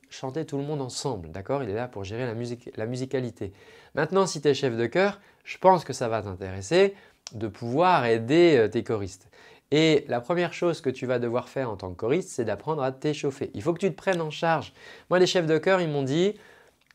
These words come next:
Tu sais, je, je fais des... depuis que je fais des échauffements en début de séance, les gens viennent avec un quart d'heure de retard. » Parce qu'ils disent, « Ah bah, le début, c'est bon,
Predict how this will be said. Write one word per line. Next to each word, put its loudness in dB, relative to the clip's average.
Tu -6
sais, 8
je, -2
je -4
fais 8
des... 6
depuis 2
que 2
je 2
fais 0
des 2
échauffements 0
en -4
début 0
de -8
séance, 2
les 2
gens 2
viennent 2
avec 0
un -6
quart -2
d'heure 0
de -2
retard. » -2
Parce -12
qu'ils -6
disent, « -2
Ah -2
bah, -4
le -4
début, -6
c'est -10
bon, -8